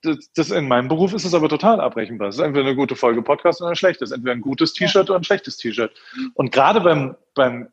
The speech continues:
Speaker 1: Klamottenbusiness ist es wirklich crazy, weil da gibt's natürlich wieder siebzehn Leute. Da gibt's die, den Stofflieferanten, da gibt's den Sticker, da gibt's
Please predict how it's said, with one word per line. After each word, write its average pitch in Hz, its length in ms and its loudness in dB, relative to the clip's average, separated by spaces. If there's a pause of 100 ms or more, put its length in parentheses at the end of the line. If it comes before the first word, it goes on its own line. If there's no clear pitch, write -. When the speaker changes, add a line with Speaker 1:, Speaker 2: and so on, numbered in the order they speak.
(140)
Speaker 1:
Klamottenbusiness 185 960 -2
ist - 180 -6
es 120 300 -8
wirklich 156 420 0
crazy, 143 560 0
weil 127 240 2 (480)
da 165 80 4
gibt's 202 180 0
natürlich 175 360 2
wieder 127 180 2
siebzehn 127 400 -4
Leute. 101 240 -6
Da 110 80 -6
gibt's 151 200 -2
die, 147 260 0 (380)
den 127 100 -2
Stofflieferanten, 185 760 0
da 156 60 -4
gibt's 120 260 -8
den 127 160 -6
Sticker, 208 400 2
da 170 100 -2
gibt's 123 360 -6